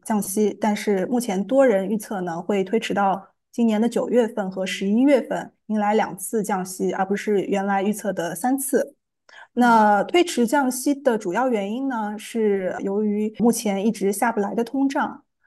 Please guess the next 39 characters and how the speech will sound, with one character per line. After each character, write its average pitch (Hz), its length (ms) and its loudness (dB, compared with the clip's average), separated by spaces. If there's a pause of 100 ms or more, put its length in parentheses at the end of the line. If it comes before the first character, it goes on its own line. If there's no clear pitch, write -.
尽 233 160 -2
管 226 180 2
现 240 160 -2
在 226 160 0
的 190 140 -2
这 202 140 -2
个 180 160 -6
通 233 200 -4
胀 220 220 -2
率 226 140 2
是 208 120 -4
在 196 240 0
百 190 140 -6
分 208 100 0
之 233 120 -2
三 262 200 -2
点 208 160 0
五 196 140 -2
左 196 160 -8
右， 180 180 -6 (200)
但 247 180 4
是 240 400 6
还 208 160 2
是 262 100 -2
高 262 220 4
于 233 100 4
了 208 140 2
美 202 100 -2
联 196 200 -2
储 196 260 -4
百 190 140 -4
分 220 120 -2
之 220 80 -2
二 269 160 2
的 202 120 0
一 196 40 -2
个 202 80 -6
目 233 140 -2
标。 254 260 -2